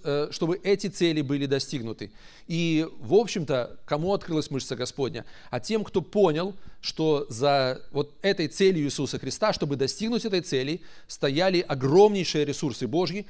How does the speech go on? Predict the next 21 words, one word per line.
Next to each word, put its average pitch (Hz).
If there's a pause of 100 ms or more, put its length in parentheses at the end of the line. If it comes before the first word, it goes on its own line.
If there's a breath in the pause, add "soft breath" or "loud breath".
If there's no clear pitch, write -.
(240 soft breath)
которые, 151 (140)
которые 151
Христом 135
были 131
задействованы. 107 (400)
Да? 156 (680 soft breath)
Просто, 175 (1000)
просто 165
Христос 208 (180)
для 147
того, 165
чтобы 143
достигнуть 170 (100)
этих 139
целей, 185
да, 165 (320 loud breath)
выбрал 220
вот 190
такой 208
вот 175
способ, -